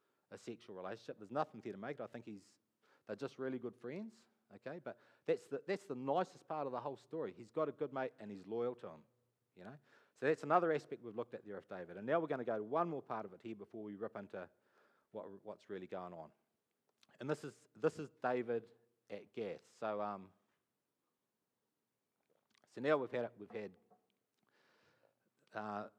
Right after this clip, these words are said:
Saul's been trying to kill David. Jonathan's been helping him out, trying to get him away. So he gets him away.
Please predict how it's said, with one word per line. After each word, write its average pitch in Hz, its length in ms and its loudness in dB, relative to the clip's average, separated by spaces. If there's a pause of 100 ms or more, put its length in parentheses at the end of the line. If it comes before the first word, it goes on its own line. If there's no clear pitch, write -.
(200)
Saul's 170 200 4
been 139 120 -4
trying 135 180 2
to 117 60 -6
kill 123 140 -2
David. 160 320 6 (420)
Jonathan's 131 380 -2
been 110 140 -8
helping 117 260 -4
him 107 100 -2
out, 135 180 2 (120)
trying 110 160 -2
to 104 60 -6
get 104 120 0
him 98 80 -4
away. 113 260 4
So 101 60 -8
he 95 60 -6
gets - 220 -2
him 104 100 -6
away. 101 300 0